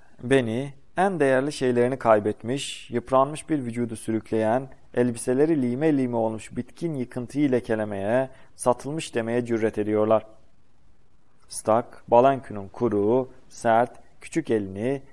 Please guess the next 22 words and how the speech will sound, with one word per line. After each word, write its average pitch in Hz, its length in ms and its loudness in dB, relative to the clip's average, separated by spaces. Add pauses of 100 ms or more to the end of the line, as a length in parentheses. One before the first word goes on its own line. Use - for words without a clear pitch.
(160)
ellerinin 120 460 0
arasına 113 380 -2
alarak 120 420 2 (260)
kuvvetle 107 460 -2
sıktı. - 340 -8 (1200)
"Siz 202 320 -2
iftiracıları 147 680 0
itham 156 360 -6
ederek 151 340 -2
doğrusunu 131 380 4
yaptınız." 101 480 -4 (880)
Gösterdiği 113 580 2
zayıflıktan 117 600 0
utanmış 113 440 -8
gibi 104 260 -4
Balankü 123 720 0 (280)
düz, 135 380 -4 (120)
beyaz 123 300 4
saçlarını 104 440 -2
silkeledi 117 600 -2
ve 113 80 2
gülümsedi. 104 540 -4